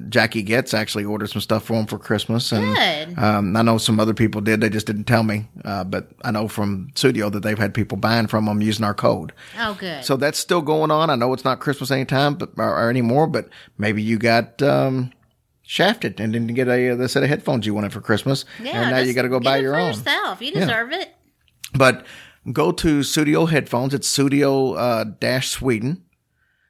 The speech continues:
Speaker 1: Awesome headphones, a new tray we actually, uh, uh, got for our daughter Kristen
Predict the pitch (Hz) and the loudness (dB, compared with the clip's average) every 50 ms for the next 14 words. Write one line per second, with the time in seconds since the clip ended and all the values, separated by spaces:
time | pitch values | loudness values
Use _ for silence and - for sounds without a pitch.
0 | _ _ _ _ _ _ _ _ - 123 135 147 151 - - 151 143 151 147 143 | _ _ _ _ _ _ _ _ 0 2 2 2 2 2 2 2 4 4 2 2
1 | - 147 147 127 123 117 120 127 127 113 - - - 131 131 135 139 139 160 175 | 2 2 2 2 2 2 2 2 0 0 -2 0 2 2 4 4 4 2 0 0
2 | 180 117 127 120 123 127 127 120 - 127 120 117 104 - 95 107 110 107 - - | 0 2 2 2 2 2 0 -2 -2 -2 0 0 0 0 0 0 2 0 0 -2
3 | 95 110 113 113 117 113 - - - 127 120 120 113 - - 110 110 110 113 117 | -2 -4 0 0 0 0 0 -2 -4 -2 -2 -2 -2 -2 -2 -2 0 2 2 0
4 | 117 127 127 - - - 127 113 - - 139 175 208 | 0 0 -4 -2 0 0 0 0 0 -2 -2 -2 -2